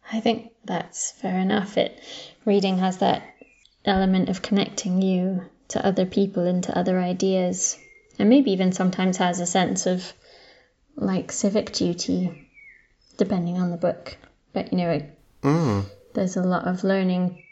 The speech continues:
Speaker 1: to be done that fulfills a similar function to paying attention to current affairs.
Speaker 2: So you were talking a bit there about your friend who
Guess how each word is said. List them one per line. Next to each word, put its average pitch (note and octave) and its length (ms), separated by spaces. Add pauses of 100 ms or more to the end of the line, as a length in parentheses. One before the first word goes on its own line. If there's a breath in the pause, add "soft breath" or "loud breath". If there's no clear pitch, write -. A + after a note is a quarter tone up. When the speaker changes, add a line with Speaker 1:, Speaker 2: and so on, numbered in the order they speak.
(180)
Speaker 1:
to - 180
be F3 180
done E3+ 300
that - 360
fulfills F3 400
a E3+ 60
similar F3 400
function F3 520
to F#3+ 300 (440)
paying E3+ 360
attention F3 460
to - 100
current F#3+ 300
affairs. F#3+ 580 (760 loud breath)
Speaker 2:
So - 140
you A3 140
were B3+ 80
talking G#3+ 340
a C3+ 40
bit - 160
there B2+ 100
about A2+ 280 (420)
your B2 80
friend A2+ 360
who G#2+ 460